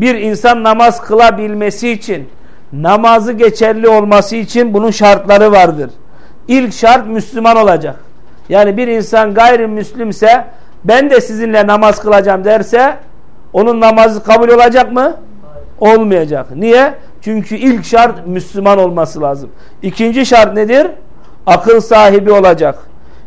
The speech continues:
Üçüncü şart nedir? Buluğa ermiş olacak. Buluğ yaşında olacak. En geç buluğ yaşı on beştir.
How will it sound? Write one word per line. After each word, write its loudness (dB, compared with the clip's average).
Üçüncü 0
şart 4
nedir? -2
Buluğa 4
ermiş 2
olacak. 4
Buluğ 4
yaşında 2
olacak. 2
En 0
geç 0
buluğ 0
yaşı 2
on 0
beştir. -4